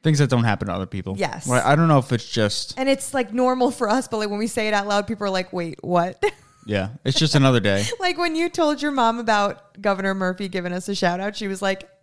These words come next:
Speaker 2: "I'm so confused. I don't know how to react."
Speaker 1: Yeah. I think everybody was very confused
Speaker 2: Yeah.
Speaker 1: by that. I mean, I was confused, but only for a little bit. And I was like, "Oh, these things kinda happen to us."
Speaker 2: Yeah, I,
Speaker 1: We're,
Speaker 2: you know,
Speaker 1: we put
Speaker 2: that's what I
Speaker 1: ourselves
Speaker 2: mean.
Speaker 1: out there.
Speaker 2: Yeah.
Speaker 1: And, um, we try and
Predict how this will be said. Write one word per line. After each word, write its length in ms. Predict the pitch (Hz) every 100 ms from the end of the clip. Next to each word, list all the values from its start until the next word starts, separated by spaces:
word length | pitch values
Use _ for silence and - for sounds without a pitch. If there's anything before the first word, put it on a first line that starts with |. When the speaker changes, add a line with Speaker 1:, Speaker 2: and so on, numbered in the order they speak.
| _ _ _
Speaker 2:
"I'm 260 | 220 247 269
so 260 | - 269 247
confused. 640 | - 254 220 247 233 214
I 80 | 202
don't 200 | 226 220
know 60 | 220
how 120 | 202
to 80 | 185
react." 540 | 190 170 - - - - - 117
Speaker 1:
Yeah. 220 | 95 104 - -
I 120 | 123
think 160 | 131 120
everybody 360 | 107 107 104
was 160 | 95 101
very 240 | 107 95
confused 380 | 95 92 95 95
Speaker 2:
Yeah. 160 | 165 101
Speaker 1:
by 60 |
that. 120 | 95 -
I 100 | 113
mean, 120 | 127
I 200 | 107 123
was 140 | 175
confused, 420 | - 110 110 101 -
but 140 | 101 - _ _ _ _
only 180 | - 147
for 100 | 139
a 60 | 104
little 180 | 104 117
bit. 160 | 104
And 80 | 107
I 40 | 113
was 80 |
like, 120 | 131 160
"Oh, 160 | 160
these 280 | 135 139 143
things 160 | 156 139
kinda 160 | 143 131
happen 300 | 113 131 120
to 60 | 92
us." 220 | 101 - - _
Speaker 2:
Yeah, 120 | 131 -
I, 100 | 208
Speaker 1:
We're, 220 | 135 127
Speaker 2:
you 60 | -
know, 60 | 175
Speaker 1:
we 60 |
put 60 | 131
Speaker 2:
that's 0 |
what 80 | 160
I 20 |
Speaker 1:
ourselves 320 | 160 - 139 254
Speaker 2:
mean. 120 | 254
Speaker 1:
out 240 | 120 170
there. 280 | 104 98 104 - _ _ _ _ -
Speaker 2:
Yeah. 180 | 220 185
Speaker 1:
And, 140 | 110
um, 480 | 107 101 98 98 104 - _ _
we 140 | - 113
try 260 | - 110
and 300 | 117 123 113